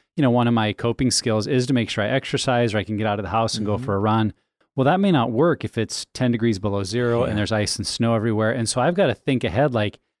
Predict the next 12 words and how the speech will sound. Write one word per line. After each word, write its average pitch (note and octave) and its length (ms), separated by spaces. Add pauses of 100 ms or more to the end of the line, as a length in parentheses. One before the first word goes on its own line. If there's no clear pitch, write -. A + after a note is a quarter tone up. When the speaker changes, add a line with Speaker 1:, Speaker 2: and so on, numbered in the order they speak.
(200)
Speaker 1:
if C3 200
I F3 100
need E3 240
time B2+ 300
to G#2 80
reset A2+ 600
or G#2 80
to G2 80
get A#2 160
Speaker 2:
Mm-hmm. A2 100
Speaker 1:
alone, A#2+ 380
it's, - 220